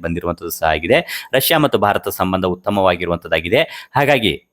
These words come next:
ರಷ್ಯಾ ಭಾರತಕ್ಕೆ ಹಲವು ಸಂದರ್ಭಗಳಲ್ಲಿ ಸಹಕರಿಸ್ತಾ ಬಂದಿದೆ ಹೇಗೆ ಅನ್ನೋದು ಪ್ರಶ್ನೆಯನ್ನು ನೋಡಿದಾಗ, ಭಾರತದೊಂದಿಗೆ ಉತ್ತಮ ಬಾಂಧವ್ಯ ಹೊಂದಿದೆ. ಸಾವಿರದ ಒಂಬೈನೂರ ಅರವತ್ತೆರಡರಲ್ಲಿ ಚೈನಾ ದಾಳಿ ಖಂಡನೆ, ಸಾವಿರದ ಒಂಬೈನೂರ ಅರವತ್ತೊಂದರಲ್ಲಿ ಗೋವಾ ವಿಮೋಚನೆಗೆ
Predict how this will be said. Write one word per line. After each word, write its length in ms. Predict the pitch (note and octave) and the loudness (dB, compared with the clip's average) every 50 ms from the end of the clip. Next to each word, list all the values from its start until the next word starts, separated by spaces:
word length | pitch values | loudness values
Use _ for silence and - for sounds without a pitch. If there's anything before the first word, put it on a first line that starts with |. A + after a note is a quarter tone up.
| - G2+ | -4 -2
ರಷ್ಯಾ 260 | G2 - - C3+ - | -2 0 2 2 2
ಭಾರತಕ್ಕೆ 460 | A2+ A2+ G#2+ G#2+ G#2 - G#2+ - A#2 G2 | 4 2 2 2 0 -2 -2 -2 0 2
ಹಲವು 200 | G2 A2+ B2+ - - | 4 2 2 2 0
ಸಂದರ್ಭಗಳಲ್ಲಿ 520 | G#2 G2 G2 G2 G2 G2 G2 F#2+ F#2 - - | 0 2 2 2 4 2 2 2 0 2 2
ಸಹಕರಿಸ್ತಾ 460 | F#2 F#2 F2+ G#2 G2+ - - - G2 F#2 | 2 2 2 0 0 0 0 2 2 2
ಬಂದಿದೆ 240 | F#2 F#2 F2+ F2+ F2+ D#2 D#2 | 2 2 2 0 -2 0 2
ಹೇಗೆ 240 | E2+ F#2 F2 F#2 F2+ | 2 2 2 2 2
ಅನ್ನೋದು 220 | F2 E2+ E2 D#2+ - | 2 2 0 -2 -4
ಪ್ರಶ್ನೆಯನ್ನು 380 | E2 E2 - - F2+ F2 E2+ E2 E2 | -6 -8 -4 -4 -2 0 2 2 2
ನೋಡಿದಾಗ, 260 | D#2 D2+ D#2+ D#2+ A2 C#3 E3+ - - - - - - - D#3+ | 2 2 2 4 4 4 2 0 -4 -10 -14 -10 0 4 4
ಭಾರತದೊಂದಿಗೆ 460 | G3+ G#3+ G#3+ A3 G3 E3+ D3 C#3 B2 G#2 | 4 6 6 4 2 2 2 2 2 2
ಉತ್ತಮ 260 | - - G#2+ G#2+ G2 F#2+ | 2 2 0 2 2 2
ಬಾಂಧವ್ಯ 320 | F#2 F#2 F#2 F2+ F2+ F2+ | 2 2 0 0 0 -2
ಹೊಂದಿದೆ. 280 | F2+ E2+ E2+ F2 G#2 A#2 - - - | -4 -6 0 2 2 2 2 2 2
ಸಾವಿರದ 200 | - A#2+ B2 C3+ C3+ | 2 4 4 4 4
ಒಂಬೈನೂರ 280 | C#3+ D#3 D#3 D#3 C#3+ C3 | 4 6 6 6 6 6
ಅರವತ್ತೆರಡರಲ್ಲಿ 480 | A#2 A#2 - A2+ G2+ F#2+ G#2 G#2+ A2 G#2+ - | 6 4 4 2 2 2 2 0 0 0 0
ಚೈನಾ 180 | G2 F#2+ G2+ G2+ F#2 | 0 2 2 2 2
ದಾಳಿ 180 | F#2 F2+ F2+ E2+ - | 2 0 0 -2 -4
ಖಂಡನೆ, 320 | F2+ F2+ E2+ F2 F#2 G#2 A2+ - - | -4 -2 0 2 2 2 0 0 0
ಸಾವಿರದ 220 | - A2 G#2 G#2 A2 | 0 2 2 4 4
ಒಂಬೈನೂರ 280 | A2+ A#2+ B2 B2+ B2 A#2 A2 | 4 4 4 6 6 6 6
ಅರವತ್ತೊಂದರಲ್ಲಿ 500 | G#2+ G#2 - - G2+ G2+ G2 G2+ G#2 G#2+ F#2+ F#2+ | 4 4 2 0 -2 -2 0 0 0 0 2 4
ಗೋವಾ 200 | F#2 G2 G#2 G2+ F#2+ | 4 6 6 4 4
ವಿಮೋಚನೆಗೆ 480 | F#2 F#2 F2+ F#2 - F2+ F2 E2+ - | 2 -2 -4 -4 -6 -6 -6 -6 -6